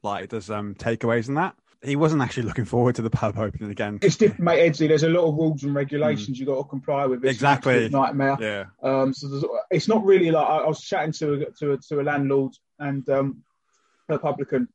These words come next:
Speaker 2: uh, and this, uh, this publican was basically saying that, um, it's not really like running a pub. It's
Speaker 1: No.
Speaker 2: like, you know, it's more security than anything else. You've gotta make sure people scan into the venue. You've gotta make sure people are, um,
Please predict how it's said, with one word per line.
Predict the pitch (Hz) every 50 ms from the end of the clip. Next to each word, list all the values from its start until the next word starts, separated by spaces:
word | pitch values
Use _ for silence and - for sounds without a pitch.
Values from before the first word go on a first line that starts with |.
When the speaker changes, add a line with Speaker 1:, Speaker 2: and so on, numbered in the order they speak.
| _ _ _ _ _ _ _ _ -
Speaker 2:
uh, | 139 131 127 131 131 123 139 - 139
and | 151 151 151
this, | 143 139 - -
uh, | 156 143 139
this | 143 143 - -
publican | 165 147 147 143 135 - 143 131 127 131 -
was | - 135 - _
basically | 147 143 139 135 - 123 - - 135 123
saying | - 143 131 131 123 123 123 127
that, | 123 123 - -
um, | 131 127 123 120 120 - - _ _ _ - - _ _ _ _ _ _ -
it's | 147 139 -
not | 185 185 175 170
really | 165 160 156 147
like | 143 143 139 135 131 143
running | 147 143 143 143 139 135
a |
pub. | - - 156 160 160 - _ -
It's | 143 143 - -
Speaker 1:
No. | - - 147 131
Speaker 2:
like, | 127 - - - _ -
you | 143 127
know, | 123
it's | - - -
more | 175 175 160 143
security | - 139 - - - 180 160 151 131 127 135 123
than | 131 131
anything | 131 131 131 123 - 135 139
else. | 139 131 123 - 143
You've | 127 147
gotta | 147 139 139
make | 135 127 127 143
sure | - - 139 127
people | - 156 147 120 135
scan | - _ - 156 147 143 139 131
into | 127 123 - 127
the | 131
venue. | 120 139 139 139 135 131 131
You've | 127 123
gotta | 139 131 127 131
make | 131 127 139 -
sure | - 135 131 - -
people | 135 127 117 - 131 127 127
are, | 123 123 123 117 - _ _ _ _ _ _ _ _ _ - 127 127 123 123 120
um, | 120 120 120